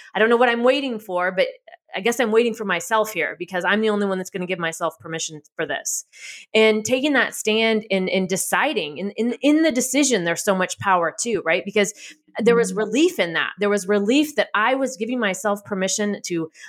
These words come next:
Speaker 1: live my life, to live it in the way that I wanted to, and stop making these excuses for why I was doing this or why I was doing that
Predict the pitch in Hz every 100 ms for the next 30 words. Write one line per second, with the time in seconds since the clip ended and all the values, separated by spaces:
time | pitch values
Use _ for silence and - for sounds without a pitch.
0 | - 185 262 277 269 233 202 196 196 -
1 | - 190 175 170 - _ _ - 214 254
2 | 277 269 233 214 208 190 202 226 202 196
3 | 196 185 190 170 160 160 160 _ _ -
4 | 208 202 202 196 - - _ _ - 262
5 | 311 262 262 262 240 202 196 - 226 247
6 | 202 135 - - 202 185 220 233 233 -
7 | 208 202 196 233 226 208 185 190 180 202
8 | 190 208 202 202 208 202 208 190 156